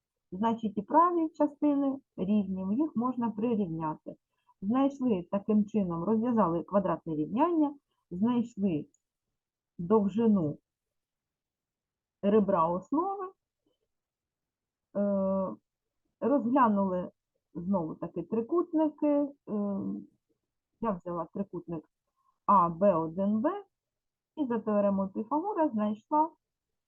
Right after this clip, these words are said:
висоту Б один Б. Нагадаю вам, що, е,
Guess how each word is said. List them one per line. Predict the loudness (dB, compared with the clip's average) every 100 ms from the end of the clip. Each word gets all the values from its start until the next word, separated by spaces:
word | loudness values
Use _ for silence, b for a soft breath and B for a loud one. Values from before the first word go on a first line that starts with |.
| _ -8
висоту | -4 -2 -2 0 -2
Б | 0 0
один | 0 -2 -6 -6
Б. | -8 -8 _ _ _ _ _ _ _
Нагадаю | -6 -2 0 2 4 4
вам, | 2 -2 -4
що, | -2 0 0 -4 _ _ _
е, | -4 -2 -2